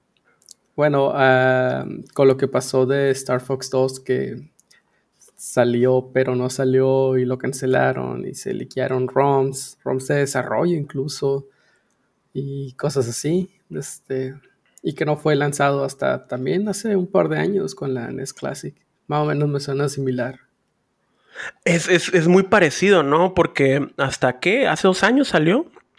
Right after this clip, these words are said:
Speaker 1: Eh, algo así, pues, con la nes Classic, hace dos o
Speaker 2: Sí.
Speaker 1: tres.
Speaker 2: Y hasta
Speaker 1: Relativamente
Speaker 2: ahorita
Speaker 1: reciente.
Speaker 2: puedes disfrutar de estos juegos, ¿no? Que, que son como joyitas, pues, acá.
Speaker 1: Qué loco, ¿no?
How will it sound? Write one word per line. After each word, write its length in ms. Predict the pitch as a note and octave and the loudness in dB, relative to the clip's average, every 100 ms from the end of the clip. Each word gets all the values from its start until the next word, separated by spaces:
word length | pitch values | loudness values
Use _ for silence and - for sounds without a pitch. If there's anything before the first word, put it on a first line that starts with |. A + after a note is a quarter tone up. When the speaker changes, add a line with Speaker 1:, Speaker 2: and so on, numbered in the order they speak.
| _ _ _ | _ _ _
Speaker 1:
Eh, 520 | D3+ D3+ D3+ D3 D3 D3 | -4 -2 -4 -4 -4 0
algo 200 | D#3 A3+ | 0 0
así, 300 | - G#3 A#3 | 0 0 0
pues, 180 | - - | -2 0
con 100 | F3+ | 2
la 60 | D#3+ | 4
nes 180 | F#3 | 0
Classic, 480 | - F#3+ G3 G3+ - _ _ _ | 0 0 0 -6 -10 _ _ _
hace 200 | - E3 | -10 -6
dos 240 | D#3+ - D3+ | -6 -6 -8
o 80 | D3+ | -8
Speaker 2:
Sí. 80 | - | 0
Speaker 1:
tres. 360 | F3+ B3 - - A1 - _ - - _ _ _ _ _ _ _ _ _ | 0 -2 -12 -18 -20 -20 _ -20 -20 _ _ _ _ _ _ _ _ _
Speaker 2:
Y 40 | D3+ | 0
hasta 20 | |
Speaker 1:
Relativamente 340 | D#3 D#3+ D3+ D3+ D3+ | 4 4 6 6 6
Speaker 2:
ahorita 180 | D3+ D#3+ | 4 4
Speaker 1:
reciente. 140 | G3 F#3 | 0 6
Speaker 2:
puedes 220 | E3+ E3+ | 6 6
disfrutar 480 | E3+ D#3 C#3+ C#3+ D3 | 4 0 2 2 4
de 120 | D3+ | 2
estos 240 | D3+ E3+ | 2 -4
juegos, 380 | - C#3 D3+ C3+ | 2 4 6 4
¿no? 180 | C3+ D3 | 0 0
Que, 260 | C#3+ A#2+ B2 | 0 0 -2
que 160 | B2 | -4
son 240 | A#2+ - A#2+ | -2 -4 -2
como 560 | C#3+ C#3 B2+ A#2+ - - | 0 2 2 0 -4 -4
joyitas, 680 | - C3+ D3 - D3 - | 2 4 4 0 -2 -2
pues, 260 | - - - | -6 -8 -8
acá. 280 | - C3+ - _ _ | -8 -8 -10 _ _
Speaker 1:
Qué 100 | D#3 | -2
loco, 320 | C#3+ D#3+ F3 | 0 0 2
¿no? 300 | F#3 G#3 C#3+ | 4 4 0